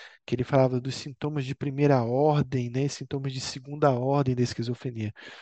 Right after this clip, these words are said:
Então, ele citava, citava com p-, sintomas de primeira ordem, que eram sintomas que você tinha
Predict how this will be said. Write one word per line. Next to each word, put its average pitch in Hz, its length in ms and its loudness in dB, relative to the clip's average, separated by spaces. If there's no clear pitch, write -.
Então, 139 180 2
ele 147 60 4
citava, 139 580 4
citava 135 380 2
com 139 120 -8
p-, 131 220 -6
sintomas 131 460 -4
de 127 80 -6
primeira 127 360 2
ordem, 131 360 4
que - 100 -2
eram 127 100 -6
sintomas 131 560 -8
que - 120 -4
você 131 320 0
tinha 135 540 -2